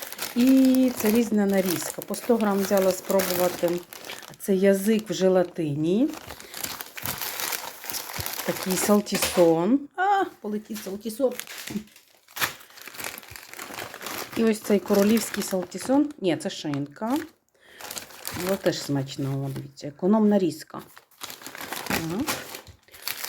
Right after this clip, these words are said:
І салтісон, оце королівський. Цей смачний, от я його люблю, от теж такі тонесенькі кусочки.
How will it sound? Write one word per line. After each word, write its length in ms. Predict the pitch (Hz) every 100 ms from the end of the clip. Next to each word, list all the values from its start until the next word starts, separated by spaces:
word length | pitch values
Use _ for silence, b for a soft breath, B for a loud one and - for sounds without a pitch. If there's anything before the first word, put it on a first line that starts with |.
| - - - - - - -
І 420 | 240 262 277 277 277
салтісон, 640 | 262 - 202 214 185 214 196
оце 280 | 190 - 160 -
королівський. 760 | 151 143 143 139 - - - 131 B B B B -
Цей 160 | 226
смачний, 520 | 226 180 160 - 143
от 160 | 139 135
я 80 | 151
його 200 | 147 143
люблю, 340 | 143 165 269
от 160 | 285 175
теж 180 | - 147
такі 260 | 143 -
тонесенькі 560 | 139 143 143 135 147 139
кусочки. 560 | - - - 349 -